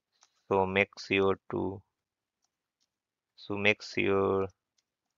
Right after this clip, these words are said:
to include it. Okay, and then I'm gonna write this phrase here, and then let's come back. And config list, I, I'm gonna use G P T four O for this. So let's call it G P T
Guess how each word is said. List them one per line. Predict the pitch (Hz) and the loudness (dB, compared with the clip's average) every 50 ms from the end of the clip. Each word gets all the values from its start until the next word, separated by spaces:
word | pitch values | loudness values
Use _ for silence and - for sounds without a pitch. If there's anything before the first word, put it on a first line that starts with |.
| _ _ _ _ _ _ _ _ _ | _ _ _ _ _ _ _ _ _
to | - 101 101 98 95 - - | -4 -2 -2 -2 -4 -4 -4
include | - 101 98 95 - - 98 95 92 - - | -6 -6 -6 -6 -8 -4 -2 -2 -2 -2 -4
it. | - - - - - _ _ _ _ _ _ _ _ _ _ _ _ _ _ _ _ _ _ _ _ _ _ _ _ _ _ _ _ _ _ _ _ _ _ _ _ _ _ _ _ - | -8 -10 -12 -16 -16 _ _ _ _ _ _ _ _ _ _ _ _ _ _ _ _ _ _ _ _ _ _ _ _ _ _ _ _ _ _ _ _ _ _ _ _ _ _ _ _ -2
Okay, | - 127 - - 98 98 101 - - - | -2 0 2 2 2 2 0 -2 -2 0
and | - 104 104 101 104 104 | 2 2 2 2 2 2
then | 107 107 107 - - | 2 2 2 0 2
I'm | 104 101 104 104 | 2 2 2 2
gonna | 101 101 98 | -2 -2 0
write | 98 98 95 95 90 87 | 0 2 2 2 0 -2
this | - 98 - - | -4 -4 -4 -4
phrase | - - - - 127 127 131 127 107 - | -10 -10 -2 2 4 4 4 4 2 -2
here, | - 98 92 92 95 104 - - | -6 -4 -2 0 0 0 0 0
and | - 98 98 98 98 98 | 0 0 0 0 0 -2
then | 98 98 98 | -2 0 0
let's | 101 - - | -2 -2 0
come | - 123 131 135 113 | -2 -2 -2 0 2
back. | 98 92 98 - - - _ _ _ _ _ _ _ _ _ _ _ _ _ _ _ _ _ _ _ _ _ _ _ _ _ | 2 2 2 0 -4 -14 _ _ _ _ _ _ _ _ _ _ _ _ _ _ _ _ _ _ _ _ _ _ _ _ _
And | - 107 104 104 104 104 104 - | 2 4 4 4 4 2 -2 4
config | - 117 117 117 - 131 123 113 | 4 4 4 4 2 0 2 4
list, | 110 113 113 - - - | 2 2 2 0 4 6
I, | 127 131 139 139 - | 8 8 6 6 2
I'm | 123 131 | 0 0
gonna | 143 143 131 | 2 2 2
use | 120 110 107 101 | 2 2 0 0
G | 92 92 101 | 0 -2 -4
P | - - 107 | 0 0 0
T | 95 101 98 98 - - - - _ _ _ _ _ | 0 0 -2 -2 -4 -8 -16 -20 _ _ _ _ _
four | 104 101 101 98 95 - - | 2 4 4 4 2 2 2
O | 104 107 113 | 4 4 4
for | - - 98 | 2 0 -2
this. | 95 92 98 95 117 - - | 0 0 -2 -2 -2 -4 -6
So | - 104 | -4 -2
let's | 101 98 - | -2 -2 -2
call | - - 98 95 | -2 0 0 0
it | 95 95 90 | 0 -2 -4
G | 95 101 | -8 -8
P | - - 98 | -6 -6 -8
T | 95 - 95 95 95 | -8 -6 -10 -10 -10